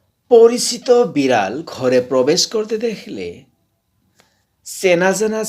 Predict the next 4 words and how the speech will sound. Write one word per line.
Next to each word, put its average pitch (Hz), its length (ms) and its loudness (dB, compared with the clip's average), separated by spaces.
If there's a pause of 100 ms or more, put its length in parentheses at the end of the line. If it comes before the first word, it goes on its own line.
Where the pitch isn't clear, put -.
চোর 107 260 -6 (480)
ঘরে 117 340 -4 (100)
ঢুকবে। 123 360 -14 (2750)
স্বপ্নে 147 720 0